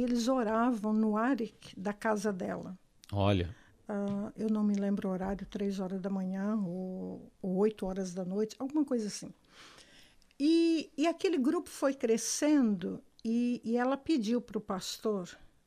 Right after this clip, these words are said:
Speaker 1: ah, que na época era o pastor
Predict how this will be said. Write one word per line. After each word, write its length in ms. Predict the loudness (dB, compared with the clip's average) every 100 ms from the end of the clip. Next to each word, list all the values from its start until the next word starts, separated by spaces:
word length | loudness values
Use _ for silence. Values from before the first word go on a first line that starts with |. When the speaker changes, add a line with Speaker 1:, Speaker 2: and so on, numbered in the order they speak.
| _
Speaker 1:
ah, 560 | -4 -2 -2 -2 -2 -4 -4 -8 -12 _
que 440 | -10 -4 -2 -2 -4
na 260 | -4 -2 -2
época 320 | -4 -6 -8
era 140 | -8
o 80 | -8 -12 -10
pastor 680 | -10 -10 -8 -6 -6 -8